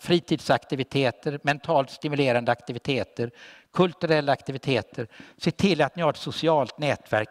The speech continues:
även om ni inte känner er ensamma. För det är väldigt viktigt för hjärnan att man håller igång och träffar andra människor. Jätteviktigt.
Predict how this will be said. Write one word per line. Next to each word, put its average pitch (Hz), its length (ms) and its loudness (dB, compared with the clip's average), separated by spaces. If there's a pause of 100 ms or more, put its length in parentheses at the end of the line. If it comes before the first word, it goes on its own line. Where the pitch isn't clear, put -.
även 131 280 0
om 120 80 -4
ni 135 60 -2
inte 135 180 -6
känner 110 360 -2
er 131 120 2
ensamma. 113 500 -4 (340)
För 139 100 -8
det 135 60 2
är 135 40 2
väldigt 139 480 -2
viktigt - 340 -4
för 127 120 -4
hjärnan 101 540 -2
att - 380 -4 (280)
man 110 440 -2 (840)
håller 127 360 2
igång 120 340 0
och - 280 -14
träffar - 440 -6
andra 104 320 -4
människor. 107 520 -8 (500)
Jätteviktigt. 123 800 -6